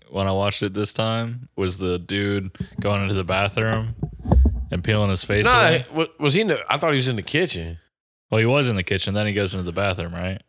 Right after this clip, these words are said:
Speaker 2: That was a weird scene. He was in the bathroom. That looked like
Speaker 1: Well, there's a mirror.
Speaker 2: Yeah.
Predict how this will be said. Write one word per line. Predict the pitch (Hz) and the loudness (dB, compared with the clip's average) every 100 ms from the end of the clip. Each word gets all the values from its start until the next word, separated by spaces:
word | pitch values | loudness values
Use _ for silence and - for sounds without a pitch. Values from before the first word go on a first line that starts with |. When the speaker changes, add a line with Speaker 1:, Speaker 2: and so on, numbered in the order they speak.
| _ | _
Speaker 2:
That | - 151 | -2 0
was | 196 | 0
a | |
weird | 135 160 127 | 0 0 0
scene. | 170 135 | 0 0
He | |
was | 120 | -2
in | 117 | -2
the | 107 | -2
bathroom. | 113 135 107 104 | 2 0 0 -2
That | 131 | 0
looked | 180 165 | 0 2
like | 135 120 - _ | 0 0 -8 _
Speaker 1:
Well, | - | -2
there's | 135 127 | 0 0
a | |
mirror. | 104 110 170 104 82 85 - _ _ _ | 0 0 0 0 -2 -8 -14 _ _ _
Speaker 2:
Yeah. | - 156 139 90 | 0 2 2 0